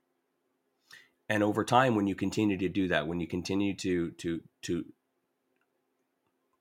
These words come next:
make your circle smaller and smaller and smaller and smaller and smaller, you're gonna realize that there's gonna be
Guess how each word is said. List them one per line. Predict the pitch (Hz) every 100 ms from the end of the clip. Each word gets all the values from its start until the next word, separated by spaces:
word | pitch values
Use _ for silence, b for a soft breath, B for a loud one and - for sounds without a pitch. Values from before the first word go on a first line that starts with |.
| _ _
make | 101 101
your | 98
circle | - 104 92 90
smaller | - 98 90 90 92
and | 85 80
smaller | - 85 85 82 78
and | 82
smaller | - 82 80 80 78
and | 80
smaller | 76 82 80 76
and | 76
smaller, | - 85 82 76
you're | 80
gonna | 80 82 78
realize | 82 82 73 78
that | -
there's | 80 87
gonna | 82
be | 78 82